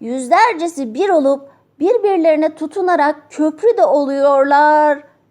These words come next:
yol da oluyorlar. demiş. Der demez de yol bitmiş. Bisikletleri park ederken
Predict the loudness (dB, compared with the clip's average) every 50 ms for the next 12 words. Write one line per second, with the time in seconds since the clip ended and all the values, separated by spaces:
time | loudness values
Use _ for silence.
0 | _ -18 -12 -4 0 4 4 6 6 4 2 0 -2 -2 -2 -2 -4 -2 -2 -2
1 | -2 -2 -2 -2 -4 -6 -8 -10 -14 _ _ _ _ _ _ _ _ _ _ -12
2 | -10 -10 -10 -10 -12 -14 -14 -16 -16 -18 -20 _ _ _ _ _ _ _ _ _
3 | _ _ _ _ _ _ _ _ _ _ _ _ _ _ _ -8 -4 -4 -4 -4
4 | -6 -8 -6 -4 -4 -4 -4 -6 -10 -12 -14 -18 -20 -16 -14 -10 -8 -4 -4 -4
5 | -4 -6 -8 -12 _ _ _ _ _ _ _ _ _ _ _ -20 -20 -18 -18 -18
6 | -16 _ -14 -14 -14 -14 -18 -20 -18 -18 -18 -18 -20 -20 -20 -20 _ _ _ _
7 | _ _ _ _ _ _ _ _ _ _ _ _ _ _ _ _ _ _ _ -12
8 | -12 -10 -10 -12 -8 -6 -6 -8 -6 -6 -6 -6 -6 -8 -10 -10 -8 -8 -8 -8
9 | -8 -10 -10 -8 -8 -6 -6 -8 -8 -12 -12 -10 -8 -8 -8 -10 -12